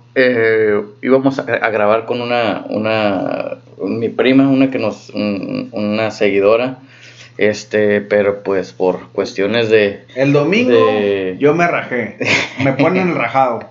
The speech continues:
Speaker 1: <laughs> No, pues, pues, por cuestiones de, de, de que salen cosas, ¿no? O sea,
Speaker 2: Simón.
Speaker 1: este, no se hizo, pero pues a ver si para la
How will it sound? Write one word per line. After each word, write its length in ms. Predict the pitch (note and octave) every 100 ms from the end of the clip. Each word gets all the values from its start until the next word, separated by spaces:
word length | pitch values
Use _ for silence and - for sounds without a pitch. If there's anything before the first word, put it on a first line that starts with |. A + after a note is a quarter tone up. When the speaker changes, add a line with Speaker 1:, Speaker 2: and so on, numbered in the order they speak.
| - - -
Speaker 1:
<laughs> 260 | - -
No, 100 | C3+ D#3+ F3
pues, 140 | D3+ C#3
pues, 180 | - C3+
por 240 | - B2+ B2+
cuestiones 680 | A#2+ - B2+ D3+ C#3 B2 A2+
de, 100 | A#2
de, 600 | G#2+ G2+ G2 F#2+ G2 - F#2 -
de 140 | G2+ F#2
que 100 | G2+
salen 280 | A2+ C3
cosas, 260 | C3+ D#3 F3
¿no? 240 | F#3+ G#3 - _ -
O 140 | B2+
sea, 120 | B2 A#2 G#2
Speaker 2:
Simón. 140 | G2+ - _ -
Speaker 1:
este, 720 | A2 G2+ - G2+ G2 F2+ F2+ - _ - - - _
no 120 | G#2+ A2+
se 180 | B2 C3+
hizo, 260 | C#3+ D3+
pero 200 | C3+ A2+
pues 180 | G#2 G#2+
a 80 | G#2
ver 220 | G#2+ G#2+
si 240 | - B2 B2
para 240 | A2 G#2
la 340 | F#2+ F#2+ F2+